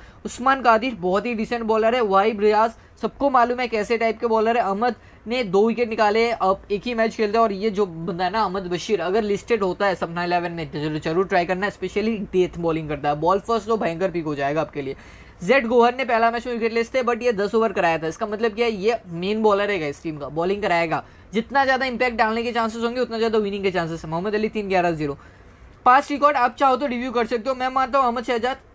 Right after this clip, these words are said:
स्टार प्लेयर है, इंटरनेशनल है, तो हमें इनको लेना पड़ेगा। रिजवान हुसैन उसके बाद होंगे, मोहम्मद अखलाक मेरी टीम का मस्ट पिक रहेगा, क्योंकि इनका एवरेज भी हाई है overall रिकॉर्ड में, फिलहाल इन्होंने इन्फॉर्म भी है और जनता इनको सिलेक्ट कर रहा है, तो क्यों यहाँ पे चैलेंज करना, नहीं चैलेंज करेंगे हम लोग कहीं पे भी इनको। हुसैन तलाट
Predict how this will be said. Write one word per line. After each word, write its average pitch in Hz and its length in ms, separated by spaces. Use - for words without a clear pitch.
स्टार 233 280
प्लेयर 226 320
है, 247 120
इंटरनेशनल 247 460
है, 247 100
तो 240 120
हमें 214 220
इनको 214 200
लेना 196 280
पड़ेगा। 214 380
रिजवान 226 320
हुसैन 254 240
उसके 233 220
बाद 196 280
होंगे, 233 220
मोहम्मद 226 300
अखलाक 247 300
मेरी 202 220
टीम 214 120
का 226 100
मस्ट 220 180
पिक 226 160
रहेगा, 220 300
क्योंकि 214 240
इनका 220 160
एवरेज 202 340
भी 233 120
हाई 208 180
है 220 120
overall 202 360
रिकॉर्ड 202 300
में, 214 160
फिलहाल 233 320
इन्होंने 214 340
इन्फॉर्म 202 440
भी 226 140
है 233 80
और 220 140
जनता 196 240
इनको 208 220
सिलेक्ट 196 320
कर 208 100
रहा 202 80
है, 196 60
तो 208 100
क्यों 214 220
यहाँ 208 120
पे 208 100
चैलेंज 196 300
करना, 196 280
नहीं 170 220
चैलेंज 196 300
करेंगे 202 240
हम 190 80
लोग 190 140
कहीं 185 180
पे 185 120
भी 190 120
इनको। 185 260
हुसैन 208 340
तलाट 147 420